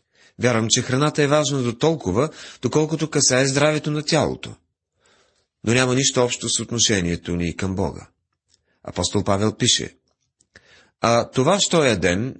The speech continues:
не ще ни препоръчва на Бога, нито пък, ако ни ядем, губим нещо, нито ако ядем, печелим нещо.“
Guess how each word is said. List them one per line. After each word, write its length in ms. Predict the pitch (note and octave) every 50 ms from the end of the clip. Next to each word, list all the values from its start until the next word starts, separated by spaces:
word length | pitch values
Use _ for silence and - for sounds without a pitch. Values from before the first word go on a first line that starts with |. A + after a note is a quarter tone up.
| - _ _ _ _ _
не 160 | A2 A2+ B2
ще 220 | A#2+ - - D3+ D3+
ни 180 | E3 E3 D#3+
препоръчва 640 | - D#3+ D#3 D3+ - D#3+ D3 A#2 G#2+ G#2 - - A#2
на 100 | B2 B2+
Бога, 360 | A#2+ C#3 D#3+ E3+ D3 G#2 D2 - -
нито 320 | - F#2+ E2 - G2 -
пък, 300 | - A#2 A2 - - - -
ако 260 | - A#2+ A#2 - C3+
ни 80 | C3 C3
ядем, 360 | C3 C3 A#2 C3+ C3+ C3+ C3+
губим 300 | B2+ C3+ B2 C#3 C#3+ D#3
нещо, 440 | D#3+ E3+ E3+ - - - - A#2+ - - - - - - - _ _
нито 320 | - A2 B2+ B2+ B2+ D3 D3
ако 260 | C#3+ C#3 C#3+ - D3
ядем, 360 | C#3+ C#3 B2 C#3 C3+ C3+ C3+
печелим 460 | C3+ D3 B2+ - A2+ F#2+ F#2 G#2+ A#2+
нещо.“ 420 | C#3+ D3+ D3 A#2 - - - G1+